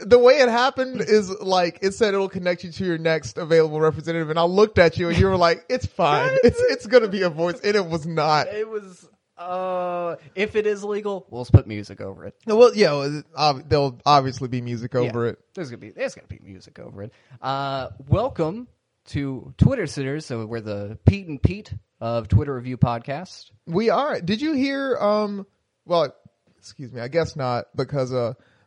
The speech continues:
Speaker 1: the last South Carlin show, s-, shouts out
Speaker 2: There
Speaker 1: to
Speaker 2: you go.
Speaker 1: South Carlin.
Speaker 2: Get 'em.
Speaker 1: They played a cover of the Pete and Pete,
Speaker 2: Really?
Speaker 1: uh, theme song, yeah.
Speaker 2: <laughs> See? The world, the world turns on a dime.
Speaker 1: Cyclical.
Speaker 2: Cyclical. I,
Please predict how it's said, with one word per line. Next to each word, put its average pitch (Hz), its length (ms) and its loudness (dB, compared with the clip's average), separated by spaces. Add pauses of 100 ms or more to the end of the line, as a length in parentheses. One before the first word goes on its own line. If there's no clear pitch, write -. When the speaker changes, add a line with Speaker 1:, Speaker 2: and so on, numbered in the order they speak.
(120)
Speaker 1:
the 156 80 -8
last 180 320 0
South 165 260 0
Carlin 180 460 0
show, 127 260 -4
s-, 135 160 -8 (120)
shouts 127 360 -4
out 139 440 -2
Speaker 2:
There 147 120 -6
Speaker 1:
to 113 100 -4
Speaker 2:
you 110 60 -10
go. - 80 -8
Speaker 1:
South 139 220 -2
Carlin. 143 340 -4
Speaker 2:
Get 127 220 -6
'em. 151 140 -10
Speaker 1:
They 190 180 4
played 202 340 2
a 156 80 2
cover 175 440 2
of 139 120 0
the 139 80 -6
Pete 160 260 -6
and 143 120 -14
Pete, 160 320 -6 (140)
Speaker 2:
Really? 277 360 0
Speaker 1:
uh, 143 380 2
theme 185 260 -4
song, 139 340 -2
yeah. 151 320 2 (200)
Speaker 2:
<laughs> - 200 -20
See? 415 400 -8 (380)
The 196 100 -10
world, 262 520 -6 (100)
the 147 80 -10
world 180 300 -8
turns 180 640 -10
on 127 140 -10
a 110 60 -10
dime. 101 420 -12 (100)
Speaker 1:
Cyclical. 120 720 -8 (200)
Speaker 2:
Cyclical. - 720 -20 (180)
I, 139 200 -8